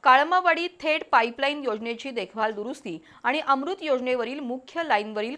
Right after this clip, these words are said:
क्रॉस कनेक्शनचं काम सोमवारी आणि मंगळवारी करण्यात येणार आहे. त्यामुळं कोल्हापूर शहरातील ए, बी आणि ई वॉर्डातील पाणी पुरवठा दोन दिवस खंडित असेल. बुधवारी अपुरा आणि कमी दाबानं पाणी पुरवठा होईल, त्यामुळं नागरिकांनी उपलब्ध पाणी काटकसरीनं वापरावं,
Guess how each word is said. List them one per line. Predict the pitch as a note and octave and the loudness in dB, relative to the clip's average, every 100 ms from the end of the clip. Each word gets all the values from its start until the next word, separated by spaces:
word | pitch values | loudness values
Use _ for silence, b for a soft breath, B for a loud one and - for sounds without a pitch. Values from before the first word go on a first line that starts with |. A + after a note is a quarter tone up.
| - | -6
क्रॉस | B3+ C4+ D#4+ | 2 2 2
कनेक्शनचं | C4+ G#3+ - A3 G#3+ A3 G#3+ | -4 -6 -8 -10 -8 -10 4
काम | B3+ D#3 - b b | 4 4 -2 b b
सोमवारी | - D4+ D4 D#4+ F4 F#4 | 0 2 2 2 0 0
आणि | F4+ | -4
मंगळवारी | E4+ A#3+ A#3+ B3 A#3+ C#4+ | -4 -2 -2 0 -2 -2
करण्यात | B3 F#3+ F#3+ | -2 -2 -2
येणार | G3+ F3+ F3 | -4 -2 -2
आहे. | E3+ F#3 - - | -2 -8 -12 -2
त्यामुळं | G#3 G#3 G#3+ | 0 0 -2
कोल्हापूर | A3 G#3 G#3+ C#4 F4 G4 | -2 -4 -4 -6 -6 -6
शहरातील | D4+ B3+ A#3 A#3+ C4+ B B - | 0 2 2 -2 -10 B B -4
ए, | C#4+ F4 | -2 -2
बी | B3+ C4 C#4 | -4 -8 -6
आणि | - C4 C4 | -4 -4 -6
ई | C#4+ | -4
वॉर्डातील | D#4 B3 A3 A3+ B3 | 2 2 2 0 -6
पाणी | C4 G#3 G3 | -2 -2 -2
पुरवठा | G#3 G3 F#3+ G#3 A#3 | -6 -6 -6 -6 -6
दोन | A3 G#3+ C4+ C4+ | -4 -4 -2 -4
दिवस | G3+ G3 - | -6 -8 -8
खंडित | A3+ G3+ E3 | -12 -10 -6
असेल. | E3 F#3 D#3+ - b b b b - | -6 -6 -8 -12 b b b b -8
बुधवारी | C4+ C#4+ D4+ E4 | 2 6 6 4
अपुरा | B3+ B3+ C#4 D4 | 0 0 4 6
आणि | D4 C#4+ | 6 4
कमी | C#4 A#3+ C4+ | -2 -2 2
दाबानं | B3+ A#3 A#3+ | 4 4 0
पाणी | C4 A#3+ G3+ | -2 -4 -4
पुरवठा | G#3 G3+ G3+ | -6 -4 -4
होईल, | G3+ C4 A#4 | -4 -6 -2
त्यामुळं | B3+ A3+ A3 A3+ | -2 0 -2 0
नागरिकांनी | G#3 A#3+ E4 E4+ E4+ | 0 0 -4 -6 -6
उपलब्ध | F#4 B3+ B3+ B3 B3 | -10 -6 -4 -4 -4
पाणी | D4 D4 A#3+ A#3 | -6 2 2 2
काटकसरीनं | C4 - F#3 - B3+ E4 F#4+ | -2 0 0 -2 -8 -6 -2
वापरावं, | F#4+ C#4 B3+ A#3 | 0 2 2 2